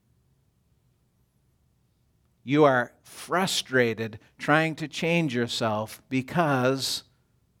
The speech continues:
you cannot change yourself. You cannot do it. Paul says that the Word of God, by the Holy Spirit,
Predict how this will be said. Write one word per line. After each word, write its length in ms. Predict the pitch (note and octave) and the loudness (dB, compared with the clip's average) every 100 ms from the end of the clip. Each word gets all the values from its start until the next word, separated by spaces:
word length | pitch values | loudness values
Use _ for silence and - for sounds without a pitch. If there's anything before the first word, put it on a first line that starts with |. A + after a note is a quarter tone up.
| _ _ _ _ _ | _ _ _ _ _
you 200 | B2+ B2 | -8 -8
cannot 1000 | A#2+ - B2+ B2 B2 D#3+ D3 A#2+ - - - _ _ - | -8 -4 -2 0 -2 -2 -2 -4 -8 -16 -18 _ _ -12
change 440 | - A2 G#2 G2 | -8 -8 -10 -16
yourself. 800 | G#2 G2+ - G#2 - - - - _ _ _ _ _ _ _ _ _ _ _ | -16 -10 -10 -10 -16 -16 -16 -16 _ _ _ _ _ _ _ _ _ _ _
You 160 | D3 E3+ | -2 0
cannot 680 | - G3+ G3+ G3 G#3 G#3 | 4 2 4 4 4 2
do 240 | E3 G#3 A3+ | 2 4 4
it. 300 | - - - _ _ _ _ _ _ _ _ _ _ _ _ _ _ _ _ _ _ _ - | 2 -4 -20 _ _ _ _ _ _ _ _ _ _ _ _ _ _ _ _ _ _ _ 2
Paul 320 | F#3+ G#3+ A#3 | 6 6 6
says 560 | - F#3 D#3 D#3 D#3 - _ - _ _ | 4 6 6 6 0 -12 _ -20 _ _
that 180 | E3 D#3+ | 4 6
the 80 | D#3+ | 2
Word 400 | D3 G3 A#3 B3 | 8 10 10 8
of 180 | A3 | 4
God, 560 | F#3 G#3 F#3+ D#3+ D3+ D#3 - _ | 6 6 6 6 4 2 -6 _
by 260 | C3 E3 A3+ | 4 8 8
the 160 | B3 A#3 | 6 4
Holy 300 | A3+ A#3 A#3 | 4 2 0
Spirit, 580 | - A3 F#3 D#3 D#3 | -2 4 8 8 4